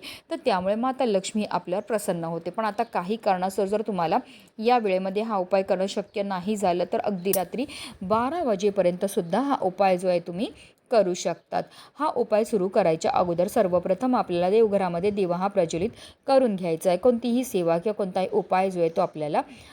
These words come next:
अग्नीच्या साक्षीने करायचा असतो. त्यानंतर आपल्याला सर्व दरवाजे आणि खिडक्या खोलून टाकायच्या आहेत, कारण हा उपाय आपण आपल्या घरामध्ये असणारे जे दोष आहेत, नकारात्मकता, इडापिडा, अलक्ष्मी आहे, तिला घरातनं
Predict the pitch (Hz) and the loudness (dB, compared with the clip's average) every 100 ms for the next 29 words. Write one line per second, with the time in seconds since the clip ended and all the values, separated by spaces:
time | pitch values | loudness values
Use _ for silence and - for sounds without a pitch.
0 | - - 269 240 185 196 202 180 - 170 | -4 0 0 0 0 -2 0 -2 -2 -4
1 | 160 262 - - - 214 170 160 175 156 | -2 -4 -6 -12 -2 0 2 0 0 0
2 | - - - 143 _ _ _ _ _ - | -2 -8 -8 -10 _ _ _ _ _ -20
3 | - - - 370 415 381 359 202 196 208 | -20 -4 4 4 4 4 6 6 8 6
4 | - 208 208 214 185 170 185 208 254 175 | 6 2 4 6 6 4 2 2 2 2
5 | 185 220 214 170 165 170 160 165 160 180 | 2 2 2 2 2 0 4 4 4 0
6 | 175 196 190 208 202 175 165 170 175 - | 0 0 0 0 2 4 4 4 4 2
7 | - - 185 208 196 202 190 185 175 175 | -12 -2 0 2 2 2 2 2 0 2
8 | 180 175 180 175 185 175 190 170 185 170 | 0 0 -2 0 -2 2 2 2 0 0
9 | 185 185 190 175 175 165 170 - 202 180 | 0 0 0 0 -2 0 0 2 2 2
10 | 170 170 165 - 226 214 170 - 180 170 | 2 2 0 2 2 4 0 -2 -4 0
11 | 165 175 - - - 220 214 190 160 185 | 0 -2 -8 -20 -6 -2 0 0 -2 -2